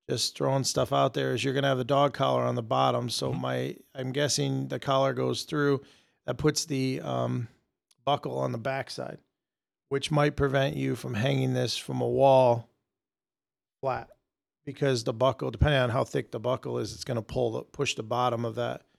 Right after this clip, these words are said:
Speaker 2: And that's where I need to decide what we're gonna do on the backside, because I, I d-, I do need some room back there, either for the collar, um, or for the, the lithophane to, to pop in there.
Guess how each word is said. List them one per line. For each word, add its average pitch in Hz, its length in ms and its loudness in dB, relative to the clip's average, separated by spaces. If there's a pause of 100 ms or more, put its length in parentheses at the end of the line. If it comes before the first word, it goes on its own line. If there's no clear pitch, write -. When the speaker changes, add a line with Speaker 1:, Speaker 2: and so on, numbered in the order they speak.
(160)
Speaker 2:
And 113 100 -2
that's 147 260 2
where 131 400 2
I 113 180 2
need 113 240 4
to 113 80 -6
decide 104 440 2
what 104 180 4
we're 110 140 0
gonna 107 240 2
do 101 340 2
on 98 140 0
the 92 80 2
backside, 95 880 0
because 95 840 0
I, 98 460 0
I 110 100 -6
d-, 104 260 0
I 113 60 8
do 135 160 6
need 131 200 4
some 120 160 0
room 113 180 6
back 95 240 4
there, 95 140 2
either 101 260 0
for 101 260 0
the 87 80 -2
collar, 143 540 2
um, 95 320 2
or 113 220 6
for 110 340 4
the, 101 300 2
the 95 140 0
lithophane 107 540 2
to, 95 100 -2
to - 120 -12
pop 95 280 4
in 104 160 0
there. 85 240 -4